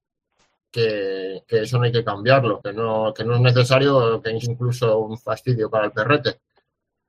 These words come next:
Pero, pero bueno, o sea, hacemos todo lo posible por entendernos, por entendernos con las familias, ¿no? Que, que, que es parte del trabajo.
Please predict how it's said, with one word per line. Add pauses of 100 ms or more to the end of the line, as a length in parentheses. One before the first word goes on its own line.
(440)
Pero,
pero
bueno,
o
sea, (680)
hacemos
todo
lo
posible
por
entendernos,
por
entendernos
con
las
familias,
¿no?
Que, (240)
que, (800)
que
es
parte
del
trabajo.